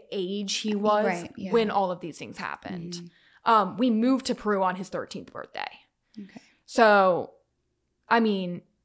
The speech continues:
Speaker 1: you know, middle school, like, everyone knows, like, that's the worst time.
Speaker 2: Yeah.
Speaker 1: Like,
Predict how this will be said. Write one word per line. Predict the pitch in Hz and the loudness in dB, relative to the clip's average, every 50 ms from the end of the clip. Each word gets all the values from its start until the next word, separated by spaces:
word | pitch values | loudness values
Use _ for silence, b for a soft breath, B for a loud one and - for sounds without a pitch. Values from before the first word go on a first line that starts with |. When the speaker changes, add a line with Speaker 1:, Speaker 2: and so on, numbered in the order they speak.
| _ _ _ | _ _ _
Speaker 1:
you | - 269 262 | 0 2 4
know, | 202 170 143 | 4 2 2
middle | 151 196 226 240 269 254 | 0 0 0 2 0 0
school, | - - - 247 240 233 226 | -2 -2 0 2 2 4 4
like, | 214 202 196 | 2 2 0
everyone | - 196 190 214 202 202 190 190 | 0 0 0 0 0 0 -2 0
knows, | 185 185 185 180 170 - | 0 0 0 0 0 -2
like, | 185 180 | -4 -4
that's | - 196 202 196 - - | -2 -2 -4 -4 -4 -6
the | 202 185 | -6 -6
worst | 165 160 165 165 113 95 - - - - - - - - _ _ | -4 -4 -4 -4 -4 -4 -8 -10 -10 -10 -10 -12 -12 -16 _ _
time. | - - 196 196 143 90 64 67 - - - _ - | -6 -2 -2 0 0 -2 -4 -8 -14 -18 -20 _ -14
Speaker 2:
Yeah. | 226 202 202 | -14 -6 0
Speaker 1:
Like, | 226 220 214 208 196 | 2 2 4 2 0